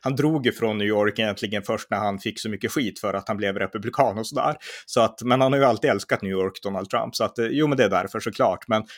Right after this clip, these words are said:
de flesta bedömare, bedömare anser att det här kommer ju liksom inte hålla, utan det här är en, eh, ja, det är en rättsfars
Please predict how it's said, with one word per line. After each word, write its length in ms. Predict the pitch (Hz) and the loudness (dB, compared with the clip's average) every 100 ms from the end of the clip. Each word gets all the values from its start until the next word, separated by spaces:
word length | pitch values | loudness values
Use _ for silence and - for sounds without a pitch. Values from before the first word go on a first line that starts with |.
| - | -8
de 120 | 131 | -4
flesta 280 | 135 131 - | -2 0 0
bedömare, 560 | 117 110 104 104 104 104 - | 0 0 0 0 0 -2 -2
bedömare 480 | 120 120 117 110 | 0 2 2 0
anser 360 | - 110 98 104 | 0 -2 -4 -4
att 140 | 101 | -2
det 60 | 104 | -4
här 100 | 107 | -6
kommer 260 | - 104 98 | -6 -6 -6
ju 60 | |
liksom 240 | 92 - 98 | -6 -8 -8
inte 140 | 101 | -8
hålla, 440 | 98 107 113 92 - | -6 -2 -2 -2 -4
utan 260 | 101 104 | -8 -4
det 80 | 98 | -2
här 240 | 113 98 - | 0 0 0
är 300 | 104 101 98 107 | 2 2 0 0
en, 300 | 98 95 92 - - _ - | 0 -2 -6 -14 -20 _ -4
eh, 240 | 107 101 104 | 0 0 0
ja, 340 | 160 156 - - | 0 0 -2 -2
det 60 | |
är 60 | 113 | 0
en 60 | 113 | 0
rättsfars 540 | 113 - - 120 | -2 -6 -2 0